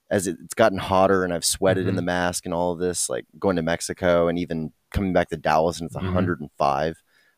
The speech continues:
Speaker 1: Um, yeah, it's problematic.
Speaker 2: I got a really nice, I got two of 'em,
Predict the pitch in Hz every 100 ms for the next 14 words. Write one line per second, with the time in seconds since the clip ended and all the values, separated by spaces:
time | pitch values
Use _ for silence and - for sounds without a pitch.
0 | _ 90 92 80 69 - - 104 175 107
1 | 78 73 - - _ _ _ _ - 139
2 | 110 107 113 - - - 110 123 107 95
3 | 101 107 101 98 95 95 95 117 104 -
4 | - 113 95 85 85 87